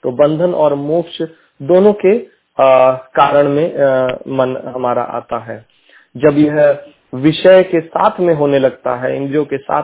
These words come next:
में होने लगता है, तब यह बंधन का हमें कारण बना देता है।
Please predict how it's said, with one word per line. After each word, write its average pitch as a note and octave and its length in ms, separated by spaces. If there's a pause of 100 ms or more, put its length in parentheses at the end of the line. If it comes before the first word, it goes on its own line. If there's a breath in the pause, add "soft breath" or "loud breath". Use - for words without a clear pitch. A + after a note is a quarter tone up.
(100)
में C3+ 80
होने B2+ 200
लगता - 360
है, C3+ 200 (520)
तब C#3+ 140
यह C#3+ 300
बंधन D3+ 460
का D#3+ 120
हमें B2 240
कारण A#2 380
बना A2 200
देता G#2+ 460
है। G#2+ 120